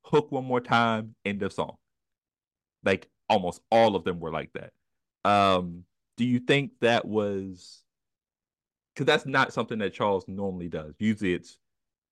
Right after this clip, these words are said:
rap, the three verses, no, and then it's just beat. There's no extra hook usually. There's just beat, whatever. They, and I guess the Invisible Man or, or however, whoever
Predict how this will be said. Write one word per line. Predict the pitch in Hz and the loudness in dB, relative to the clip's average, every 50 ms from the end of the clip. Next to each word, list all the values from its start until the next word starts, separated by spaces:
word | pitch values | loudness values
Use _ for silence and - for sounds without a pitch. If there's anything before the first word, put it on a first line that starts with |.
| _ _ _ _ _ _ _ _ _ _ - | _ _ _ _ _ _ _ _ _ _ 0
rap, | 117 110 113 107 - _ _ _ _ _ _ _ _ _ _ - | 2 2 2 2 0 _ _ _ _ _ _ _ _ _ _ -12
the | 107 87 | -12 -10
three | - 117 120 127 | -4 0 0 0
verses, | 131 127 120 117 110 - 107 98 98 98 _ _ _ _ _ _ _ _ _ - | 4 4 4 4 4 2 -2 -6 -6 -6 _ _ _ _ _ _ _ _ _ -12
no, | 78 87 98 107 110 | -6 0 2 2 2
and | - 92 92 95 | 4 2 2 2
then | 95 92 90 | 2 0 0
it's | 85 80 | -4 -4
just | - 98 87 - - _ _ - | -2 -2 -2 -2 -2 _ _ -8
beat. | 104 85 - _ _ _ _ _ _ _ _ _ - | -8 -8 -8 _ _ _ _ _ _ _ _ _ -12
There's | 82 78 80 | -10 -8 -6
no | 87 95 98 98 101 98 95 92 | 0 2 4 4 6 4 4 4
extra | - 95 98 - - 101 92 | 2 0 -2 -2 -4 -6 -4
hook | - 113 98 95 - _ _ - | 0 0 0 0 -2 _ _ -10
usually. | 101 98 98 92 87 95 95 95 | -8 -6 -6 -6 -6 -6 -6 -6
There's | 82 80 76 | -6 -8 -8
just | - 92 82 - - _ _ _ _ - | -6 -6 -6 -6 -8 _ _ _ _ -6
beat, | 104 98 95 95 - _ _ - _ _ | -4 -4 -4 -6 -10 _ _ -20 _ _
whatever. | - 92 101 95 92 85 82 82 82 82 _ _ _ _ _ - | -6 -2 0 2 2 0 0 -4 -12 -12 _ _ _ _ _ -2
They, | 90 95 92 87 - - | 0 0 0 -2 -4 -2
and | 85 92 90 87 82 82 82 - _ _ _ _ _ - | -2 0 0 -2 -4 -10 -14 -16 _ _ _ _ _ -6
I | 87 87 | -4 -2
guess | 87 98 92 - | 0 0 0 0
the | - 95 | -2 -8
Invisible | 87 85 101 98 98 95 | -6 -4 -4 -4 -4 -4
Man | 92 92 92 90 | -4 -4 -4 -4
or, | 85 78 80 | -4 -4 -4
or | - 82 87 87 82 | 0 2 2 2 4
however, | - 110 113 113 113 107 110 101 98 95 95 _ _ _ _ _ _ _ _ _ _ _ _ _ - | 4 4 4 4 2 0 -4 -6 -6 -8 -12 _ _ _ _ _ _ _ _ _ _ _ _ _ -2
whoever | 214 226 220 208 196 185 170 151 127 | 2 2 2 2 2 2 0 -2 -4